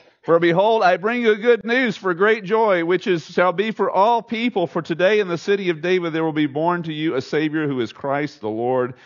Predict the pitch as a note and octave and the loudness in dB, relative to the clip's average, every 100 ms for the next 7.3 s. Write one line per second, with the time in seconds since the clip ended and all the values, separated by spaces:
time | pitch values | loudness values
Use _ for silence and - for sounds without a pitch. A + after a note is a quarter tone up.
0 | _ - F#2 A2+ D3 C#3 B2+ C3 B2 B2 | _ -14 -4 0 0 0 -6 -4 -4 -2
1 | B2 B2+ A2+ A2 A#2+ A#2+ A#2+ A2+ A#2 A2 | -2 -2 -6 -4 -4 -4 -4 -4 -4 -4
2 | G2 F#2+ A#2 A#2+ A#2+ - _ - A#2 B2 | -4 -2 -4 -4 -10 -16 _ 0 2 2
3 | B2 A#2 B2 A2+ A#2 G#2+ F#2 G2 A#2 B2 | -2 -6 -2 0 0 -4 -4 0 2 0
4 | B2 B2+ A#2 A#2 G2 F2 F#2+ A2 A2+ A2 | -4 -6 -4 -4 -6 -8 -4 -4 -4 -8
5 | G#2+ A2 G#2+ F2 - G2 F2+ G2 _ _ | -12 -12 -12 -14 -16 -14 -14 -16 _ _
6 | _ _ _ _ - E2 F2 F2 E2+ E2+ | _ _ _ _ -18 -16 -10 -10 -8 -12
7 | - D2+ D2 | -10 -12 -12